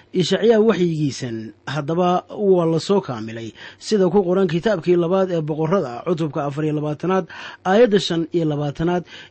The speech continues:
iyo kitaabkii Daniel, cutubkiisa koowaad. Weli waxaannu ku jirnaa haddaba cutubkan gaaban ee sagaal iyo soddonaad ee kitaabkii Ishacya ah. Waxaanan haatan dhegaystayaal eegaynaa aayadda siddeedaad. Waxaana qoran sida tan,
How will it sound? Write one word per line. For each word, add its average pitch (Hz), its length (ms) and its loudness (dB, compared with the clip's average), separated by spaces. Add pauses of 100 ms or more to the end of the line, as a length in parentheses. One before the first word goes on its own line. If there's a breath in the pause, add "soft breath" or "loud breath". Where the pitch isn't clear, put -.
iyo 233 220 4
kitaabkii 190 540 0
Daniel, 123 560 -2
cutubkiisa 165 560 0
koowaad. 107 400 -8 (760 loud breath)
Weli 233 160 4
waxaannu 196 360 4
ku 214 80 -2
jirnaa 175 360 0
haddaba 175 320 0
cutubkan 127 560 -4 (180)
gaaban 175 580 0
ee 175 320 0
sagaal 139 380 -6
iyo 139 100 -4
soddonaad 160 480 -4 (360 loud breath)
ee 147 120 -2
kitaabkii 160 540 -2
Ishacya 151 420 0
ah. - 80 -10 (420 loud breath)
Waxaanan 185 440 2
haatan 165 400 -2 (360 loud breath)
dhegaystayaal 175 600 2
eegaynaa 123 540 2 (320 loud breath)
aayadda 165 400 0
siddeedaad. 110 540 -12 (260 loud breath)
Waxaana 175 380 2
qoran 156 220 -2
sida 185 260 -2
tan, 117 200 -10